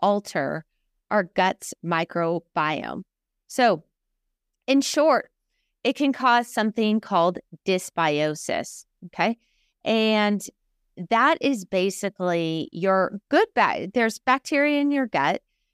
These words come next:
and it's normal bacteria, and that normal bacteria has gotten overgrown.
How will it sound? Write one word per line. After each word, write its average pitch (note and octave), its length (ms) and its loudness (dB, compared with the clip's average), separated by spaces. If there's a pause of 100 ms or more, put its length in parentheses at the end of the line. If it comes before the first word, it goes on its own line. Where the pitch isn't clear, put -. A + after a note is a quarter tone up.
(180)
and A#3 380 2
it's G#3+ 180 -6
normal B3+ 360 2
bacteria, G3+ 640 0
and G3+ 200 -2
that G#3+ 160 -2
normal C4 380 2
bacteria A#3 560 2
has G3 240 -6
gotten G3+ 420 -2 (460)
overgrown. E3+ 1400 -2